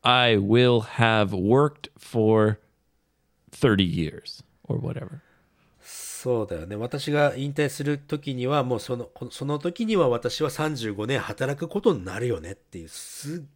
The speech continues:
Speaker 2: ごい難しい。
Speaker 1: Will have
Speaker 2: うん。
Speaker 1: worked for, right?
Speaker 2: Will have worked.
Speaker 1: For.
Speaker 2: そうだね。
Speaker 1: Yeah.
Speaker 2: For.
Speaker 1: Um,
Speaker 2: うん。
Speaker 1: in the past,
Speaker 2: はい。
Speaker 1: uh, by the time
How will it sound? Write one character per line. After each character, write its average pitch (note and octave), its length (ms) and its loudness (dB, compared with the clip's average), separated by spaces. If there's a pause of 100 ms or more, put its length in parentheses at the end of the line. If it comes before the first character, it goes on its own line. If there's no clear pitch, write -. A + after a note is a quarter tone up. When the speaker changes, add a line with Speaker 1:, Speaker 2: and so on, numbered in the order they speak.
(400)
Speaker 2:
ご A2 60 -6
い G2+ 60 -8
難 G2 120 -12 (200)
し - 120 -4
い。 B2 40 4
Speaker 1:
Will A#2 240 8
have G2 500 2
Speaker 2:
う - 20 -6
ん。 F2 40 -4
Speaker 1:
worked G2 440 2
for, D#2 280 -4 (100)
right? F2 200 -2 (880)
Speaker 2:
Will A#2 200 2
have F3 400 2
worked. F#2+ 760 -2 (600)
Speaker 1:
For. - 320 -2
Speaker 2:
そ - 160 -20
う - 20 -20
だ - 280 -18
ね。 F2 180 -4
Speaker 1:
Yeah. - 0 - (340)
Speaker 2:
For. A2 180 0
Speaker 1:
Um, G2+ 300 0
Speaker 2:
う - 40 -14
ん。 - 60 -18 (200)
Speaker 1:
in G#2 100 4
the G2+ 60 6
past, C3 840 0 (220)
Speaker 2:
は - 140 -6
い。 D#2 100 -12 (1300)
Speaker 1:
uh, G2 420 0
by G2+ 360 4
the G2 80 -2
time C#3 680 2